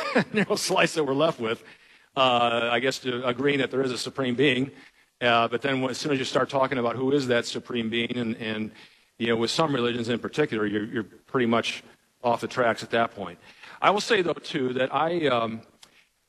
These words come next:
while we don't agree in some things with some other denominations, I really don't, I really don't care to speak disparagingly about other Christian denominations. Again, as long as they're confessing Christ.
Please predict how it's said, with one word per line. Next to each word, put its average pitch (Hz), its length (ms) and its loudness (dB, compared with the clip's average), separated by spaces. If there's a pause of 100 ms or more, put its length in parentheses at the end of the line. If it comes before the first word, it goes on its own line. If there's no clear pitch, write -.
(760)
while 175 260 4
we 190 100 -4
don't 151 260 0
agree 127 600 -2
in 120 100 -4
some 131 300 -2
things 123 320 -2
with 110 220 -2
some 131 260 -2
other 127 240 0
denominations, 107 960 -2
I 160 180 2
really 131 380 0
don't, 113 360 0
I 113 140 0 (180)
really 139 240 2
don't 123 220 2
care 113 340 2
to 104 200 -8
speak - 500 -2
disparagingly 117 840 0 (500)
about 110 380 2
other 110 280 -2
Christian 123 480 -4
denominations. 101 840 -6
Again, 127 280 2
as 117 80 -4
long 185 180 2
as 233 80 -2
they're 208 100 2
confessing 147 520 -2
Christ. - 480 -12